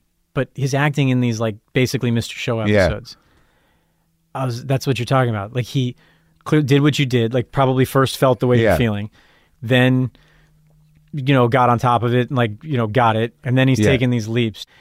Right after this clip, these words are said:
Speaker 1: He's, like, clearly went away and did
Speaker 2: Yeah.
Speaker 1: so much acting work, but then came back to the same thing, and his acting is, like, insane on it. It's so great.
Speaker 2: I gotta watch that and pay more attention. He has
Speaker 1: Yeah.
Speaker 2: become a very good actor.
Speaker 1: Yeah, but I
Speaker 2: And
Speaker 1: think it's prob-, I think it's probably you're in that process of, like,
Speaker 2: Yeah.
Speaker 1: at some point you'll go, "Yeah, you wanna try?"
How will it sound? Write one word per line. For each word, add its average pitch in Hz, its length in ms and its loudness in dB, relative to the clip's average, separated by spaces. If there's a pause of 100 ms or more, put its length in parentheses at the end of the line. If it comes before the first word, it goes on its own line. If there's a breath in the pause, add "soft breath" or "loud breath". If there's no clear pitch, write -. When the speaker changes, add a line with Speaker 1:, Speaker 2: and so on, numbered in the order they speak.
(200 soft breath)
Speaker 1:
He's, 165 240 -2
like, 147 220 -2
clearly 175 340 6
went 147 180 4
away 135 220 4
and 127 80 2
did 104 80 4
Speaker 2:
Yeah. 92 100 4
Speaker 1:
so 110 220 0
much 156 200 2
acting 147 340 0
work, 131 220 0
but 117 100 -8
then 131 120 0
came 139 200 -2
back 135 240 -2
to - 60 -14
the 139 100 -4
same 131 260 -2
thing, 123 320 -2
and 113 60 -4
his 120 80 -6
acting 151 360 -6
is, 127 160 -6
like, 117 440 -12
insane 151 480 -6
on 101 140 -8
it. 104 80 -18
It's - 140 -18
so 196 420 -4
great. 175 340 -4 (100)
Speaker 2:
I 107 120 -2
gotta 98 180 0
watch 95 260 0
that 95 80 0
and 78 100 -2
pay 95 120 -2
more 90 120 0
attention. 92 360 -2
He 120 120 2
has 139 160 2
Speaker 1:
Yeah. 135 40 -4
Speaker 2:
become 110 300 0
a - 20 -2
very 95 180 2
good 87 140 2
actor. 80 420 -2 (380 soft breath)
Speaker 1:
Yeah, 180 120 0
but 151 140 2
I - 40 4
Speaker 2:
And 240 80 0
Speaker 1:
think 233 120 2
it's 226 100 0
prob-, 196 240 0
I 165 80 0
think 196 220 -4
it's 170 80 -4
probably 180 220 2
you're 165 120 2
in 165 80 2
that 151 140 2
process 147 540 0
of, 127 100 -4
like, 127 140 2
Speaker 2:
Yeah. 98 180 2
Speaker 1:
at 127 100 -4
some 170 160 0
point 156 220 0
you'll 143 80 0
go, 151 80 2
"Yeah, 190 160 -4
you 220 80 -6
wanna 214 160 -6
try?" 175 460 -6